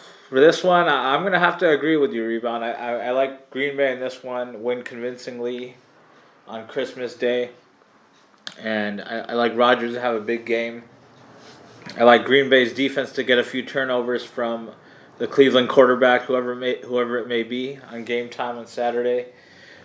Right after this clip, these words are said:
Baker Mayfield, Keenum, Nick Mullins. I think, uh,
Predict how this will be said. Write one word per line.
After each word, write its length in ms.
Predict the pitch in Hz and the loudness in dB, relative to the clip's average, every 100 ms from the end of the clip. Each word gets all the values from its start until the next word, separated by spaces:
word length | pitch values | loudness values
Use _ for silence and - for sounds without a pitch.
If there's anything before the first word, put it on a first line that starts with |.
| - | 0
Baker 280 | 123 120 | 2 4
Mayfield, 540 | 120 123 120 127 117 113 | 4 6 4 4 2 0
Keenum, 460 | 135 123 120 120 | -6 -4 -4 -6
Nick 220 | 117 117 117 | -6 -8 -4
Mullins. 680 | 117 120 120 120 - - - _ _ _ _ - - - | -2 0 -2 -6 -16 -20 -20 _ _ _ _ -20 -20 -20
I 60 | 110 | -12
think, 320 | 117 113 - | -8 -6 -4
uh, 420 | 110 107 107 - | 0 2 2 -2